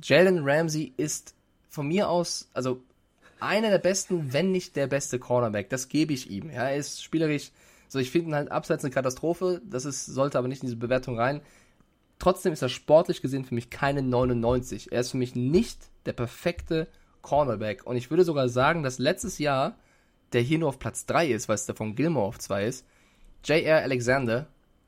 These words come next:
äh, war für mich vielleicht letztes Jahr mit der beste Cornerback. Ähm,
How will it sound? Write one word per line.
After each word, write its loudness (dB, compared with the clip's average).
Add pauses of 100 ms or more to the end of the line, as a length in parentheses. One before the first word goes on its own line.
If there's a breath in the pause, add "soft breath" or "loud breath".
(120)
äh, -4 (100)
war 2
für -8
mich -6
vielleicht 0
letztes -6
Jahr 0
mit -4
der 0
beste -4
Cornerback. -4 (520 soft breath)
Ähm, 2